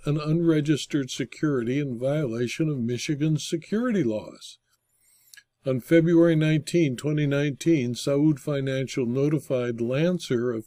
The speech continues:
two additional lawsuits filed by clients and of investigations by Michigan's Department of Licensing and Regulatory Affairs and the S E C.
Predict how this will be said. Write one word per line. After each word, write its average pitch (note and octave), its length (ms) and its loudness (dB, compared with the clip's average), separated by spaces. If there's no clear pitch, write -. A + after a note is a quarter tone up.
two E3 440 4
additional D3 680 2
lawsuits A#2 600 0
filed C3+ 460 0
by C#3 160 4
clients A2 760 -6
and D3+ 160 6
of E3 120 8
investigations D3 1040 4
by C#3+ 240 0
Michigan's C3+ 640 -2
Department C3+ 560 0
of B2 100 -2
Licensing B2+ 800 -2
and B2 140 -2
Regulatory B2+ 880 -2
Affairs A2 640 -4
and E3 440 6
the E3 220 6
S B2 300 0
E C3 160 0
C. F#3 500 -2